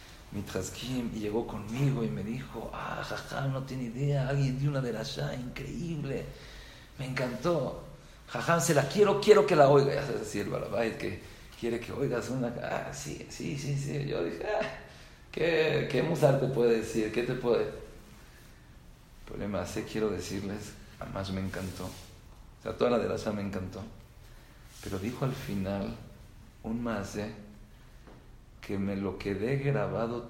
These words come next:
todo el lul y solamente pensaba en esa, en esa situación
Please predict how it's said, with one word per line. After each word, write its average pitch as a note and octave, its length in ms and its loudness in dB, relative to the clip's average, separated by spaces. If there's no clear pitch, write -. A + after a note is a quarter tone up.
todo C3 540 -2
el G2+ 220 -4
lul A2 340 -2
y - 80 -12
solamente A#2 580 -4
pensaba A2 840 -4
en G2+ 360 0
esa, A2+ 1160 2
en F#2 140 -8
esa G#2 200 -2
situación G2 720 -4